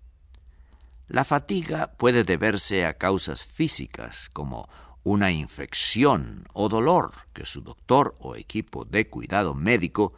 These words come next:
pueden ayudarle a controlar. Es importante que hable con su doctor o equipo de cuidado médico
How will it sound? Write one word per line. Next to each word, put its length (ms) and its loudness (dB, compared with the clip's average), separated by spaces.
pueden 400 4
ayudarle 920 0
a 120 -4
controlar. 840 -8
Es 400 4
importante 1040 0
que 140 -10
hable 300 2
con 200 -12
su 240 -2
doctor 600 0
o 160 -4
equipo 480 -4
de 140 -4
cuidado 500 -2
médico 680 -2